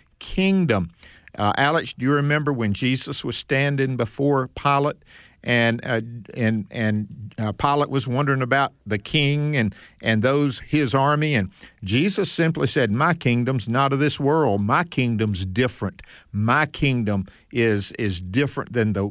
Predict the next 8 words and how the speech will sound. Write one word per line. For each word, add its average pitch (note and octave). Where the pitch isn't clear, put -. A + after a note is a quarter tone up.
armies C#3
of G#2
the A2
world." A2
He, -
the A2
armies, C#3
uh, A#2